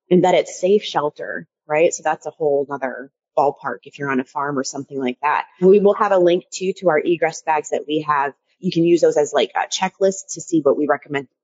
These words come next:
you have in your go bags. We have them for kids. We have them for pets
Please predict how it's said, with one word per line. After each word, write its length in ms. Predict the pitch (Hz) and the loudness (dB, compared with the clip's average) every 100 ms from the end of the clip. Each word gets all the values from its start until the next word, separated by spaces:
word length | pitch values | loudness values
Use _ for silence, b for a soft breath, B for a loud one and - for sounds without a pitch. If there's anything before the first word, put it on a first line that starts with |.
| _ | _
you 140 | 147 | -4
have 420 | 147 135 135 156 - | -2 0 -2 -2 -2
in 120 | 156 | 2
your 120 | 143 | 2
go 220 | 135 135 | 2 0
bags. 380 | 139 143 143 147 | 2 0 -2 -4
We 80 | 156 | -2
have 180 | 156 - | -2 -4
them 120 | 135 | -8
for 80 | - | -12
kids. 440 | - 165 151 151 - b b | -4 0 2 0 -8 b b
We 100 | - | -2
have 200 | 160 139 | 0 -2
them 100 | 123 | -4
for 140 | - 175 | -10 -6
pets 420 | - 262 - - | -2 -2 -4 -16